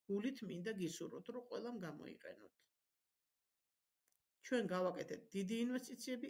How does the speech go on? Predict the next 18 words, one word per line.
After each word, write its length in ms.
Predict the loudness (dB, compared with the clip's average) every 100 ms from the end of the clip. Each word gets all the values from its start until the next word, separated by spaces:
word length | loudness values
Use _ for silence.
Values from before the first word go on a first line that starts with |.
| 0
ერთხელ 480 | 4 4 4 4 6
არ 160 | 6 4
მინანია. 640 | 2 2 2 0 2 0 -2 -8 _ -20 -20 -10
კიდევ 360 | 4 8 10
რო 120 | 10 8
წლები 340 | 6 6 6
გაწერილიყო, 720 | 4 4 2 0 0 0 -2 -2
არც 280 | 2 2 2
ამ 160 | 2 0
წლებზე 420 | 2 2 2 0
არ 140 | 0 2
ვინანებდი, 500 | 2 2 2 4 4
მაგრამ 360 | 4 0 -2 -2
რახან 300 | -4 -4 -4
ჩვენ 200 | -4 -6
გვაქვს 280 | -4 -6 -8
დღეს 220 | -8 -8
შანსი, 640 | -6 -4 -2 -2 -4 -2